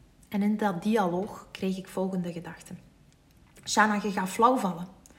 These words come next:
Je moet naar buiten. Ze gaan u uitlachen. Je gaat geen vrienden hebben."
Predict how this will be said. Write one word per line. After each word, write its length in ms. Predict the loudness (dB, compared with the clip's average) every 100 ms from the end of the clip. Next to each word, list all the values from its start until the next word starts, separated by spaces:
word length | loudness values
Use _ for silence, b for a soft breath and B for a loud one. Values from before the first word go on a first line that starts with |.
| B
Je 160 | -2 2
moet 180 | 2 2
naar 240 | 0 0
buiten. 440 | 2 2 0 -2 -8 B
Ze 160 | -4 -2
gaan 200 | 0 2
u 140 | 4
uitlachen. 560 | 4 2 -2 -4 -6 -10 B B B
Je 160 | -6 2
gaat 240 | 2 2
geen 320 | 0 2 2
vrienden 400 | 4 2 2 2
hebben." 280 | 0 -2 -10